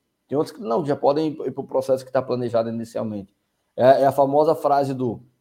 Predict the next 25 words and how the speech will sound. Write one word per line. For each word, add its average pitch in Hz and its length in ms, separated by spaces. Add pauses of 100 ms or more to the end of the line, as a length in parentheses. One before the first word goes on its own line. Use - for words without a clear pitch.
esporte 151 420
coletivo 151 440
e 147 40
demandas 143 400
individuais. 143 760
A 156 100
grosso 196 380
modo, 156 640 (320)
os 127 180
atletas 175 320
respondem 156 480
bem, 156 260
conseguem 160 400
estar 151 140
na 143 80
normalidade, 131 720
no 120 140
típico 131 400
deles, 113 440 (300)
e - 60
fazer 143 260
as 151 100
ações 156 260
propostas, 123 540
planejadas. 107 580